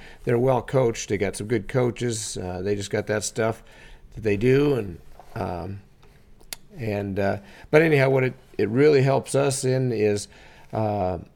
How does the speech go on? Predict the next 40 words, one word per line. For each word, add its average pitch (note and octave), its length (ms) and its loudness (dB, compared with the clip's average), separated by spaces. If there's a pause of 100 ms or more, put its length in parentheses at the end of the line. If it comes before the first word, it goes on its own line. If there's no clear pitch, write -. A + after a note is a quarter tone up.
(800)
we C#3+ 180 4
have B2+ 180 4
to C3 60 -2
have A#2+ 180 2
better A#2+ 200 2
technique, G#2+ 480 -4
'cause F#2 120 -8
b-, A2+ 160 -4 (120)
uh, A2 100 0
good B2+ 240 0
technique B2+ 400 0
always G#2 300 2
beat G2+ 320 -6
that G2 180 -8
stuff, F#2+ 340 -12 (160)
and, F#2 400 -8
uh, F2+ 140 -6 (340)
so G#2+ 320 0
it - 180 -2
forces C3 360 0
us B2 180 0
to A2+ 120 -4
focus A#2 360 -4
on A2 140 -2
good B2+ 220 0
technique, B2 640 -2 (380)
um, F2+ 540 -4 (280)
and, F#2+ 400 -2
uh, F2+ 340 0
I G2+ 120 0
think A2+ 180 -4
that G2+ 120 0
makes G#2+ 240 -4
us A#2 140 -4
a G#2+ 60 -4
better G2+ 260 0
team A2 300 -2
by G2 120 -2
wrestling G2+ 540 -2
'em, F#2 200 -8